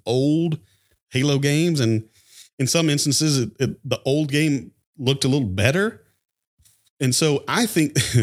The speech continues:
and, and I'm not knocking him for this. I, I think it's good that, that stu-, studios listen to what people want, because that's how you're gonna make money. That's how you're gonna sell games.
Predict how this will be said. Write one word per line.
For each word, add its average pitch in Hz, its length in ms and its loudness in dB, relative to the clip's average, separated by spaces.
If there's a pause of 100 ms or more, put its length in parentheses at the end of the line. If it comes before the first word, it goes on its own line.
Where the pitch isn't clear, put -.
(400)
and, 139 200 0
and 147 140 -2
I'm 208 120 2
not 247 200 -2
knocking 165 360 0
him 120 100 2
for 110 160 -2
this. 101 240 0
I, 143 160 0
I 160 200 0
think 175 220 -2
it's 117 160 -2
good 160 440 0
that, 113 280 -2
that 120 140 -4
stu-, 165 480 0
studios 147 580 -2
listen 107 600 0 (580)
to 151 80 -4
what 151 240 0
people 135 260 0
want, 143 420 0
because 120 320 2 (240)
that's 208 220 0
how 247 80 2
you're 196 180 0
gonna 143 120 2
make 139 160 2
money. 170 260 0
That's 190 120 -2
how 185 80 0
you're 127 140 2
gonna 95 120 2
sell 113 240 0
games. 123 520 0